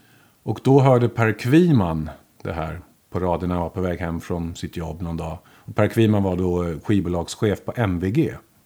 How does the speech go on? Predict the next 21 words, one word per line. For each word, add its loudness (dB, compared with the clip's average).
Eh, 0
så 0
att 0
han 4
ringde 4
oss 0
någon 2
dag 2
när -2
vi 0
var 0
på -2
jobbet -2
och -6
torkade -2
bajs -2
och -8
frågade 0
om 0
vi, 0
eh, -2